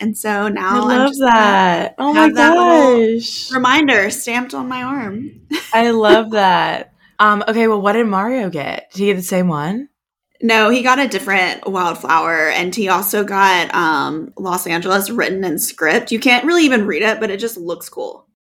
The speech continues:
Speaker 2: Wow. Oh my gosh. That is the <laughs> craziest thing that you've ever done, like, on this podcast, is whipping out a tattoo in front of my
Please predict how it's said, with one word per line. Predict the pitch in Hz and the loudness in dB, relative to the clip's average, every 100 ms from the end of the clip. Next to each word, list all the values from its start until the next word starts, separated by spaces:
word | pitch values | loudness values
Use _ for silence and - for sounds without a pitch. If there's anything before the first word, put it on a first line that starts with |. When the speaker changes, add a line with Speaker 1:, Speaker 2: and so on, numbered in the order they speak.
| _ - | _ -8
Speaker 2:
Wow. | 185 190 190 196 208 208 208 196 190 - | 0 4 4 6 4 4 2 0 0 -2
Oh | 180 | -2
my | 190 190 180 | 0 -2 -2
gosh. | 170 160 156 143 143 - - _ | -4 -2 -4 -6 -10 -16 -20 _
That | 180 175 180 | -4 -2 0
is | 233 | -4
the | 285 | -8
<laughs> | - | -2
craziest | 233 185 - 214 277 - | -2 -2 -6 0 0 2
thing | 214 202 226 | 0 2 2
that | |
you've | 190 196 | 2 0
ever | - 156 170 | 0 0 -2
done, | 202 156 165 196 | 0 0 0 0
like, | 202 165 | -2 0
on | 165 | -2
this | 165 208 - | -4 -8 -8
podcast, | - 180 170 185 170 226 | -4 -4 -2 -2 -2 -2
is | 202 190 | -6 -8
whipping | 170 165 180 165 | -4 -4 -2 -2
out | 160 | -2
a | |
tattoo | 160 160 147 - 147 | -2 -2 -4 -4 -8
in | 135 156 | -8 -8
front | 135 | -10
of | 135 | -8
my | 127 | -8